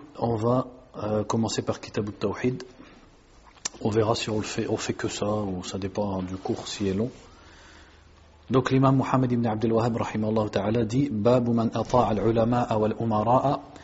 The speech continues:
fi tahrimi ma ahalla Allah, aw tahlili ma harramahu, " فقد اتخذهم أربابا. Donc le chapitre d'aujourd'hui s'intitule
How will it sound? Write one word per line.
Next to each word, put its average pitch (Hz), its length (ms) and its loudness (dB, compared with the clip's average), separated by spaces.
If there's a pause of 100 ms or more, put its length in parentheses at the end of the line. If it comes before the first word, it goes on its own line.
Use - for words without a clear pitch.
(120)
fi 123 240 0
tahrimi 117 560 2
ma 110 140 0
ahalla 117 360 -2
Allah, 123 380 2 (460)
aw 120 180 2
tahlili 117 600 2
ma 113 140 2
harramahu, " 113 760 2 (260)
فقد 110 440 0
اتخذهم 117 920 0
أربابا. 104 680 0 (1500)
Donc 127 160 4
le 139 80 6
chapitre 139 420 0
d'aujourd'hui 117 400 0
s'intitule 123 600 -2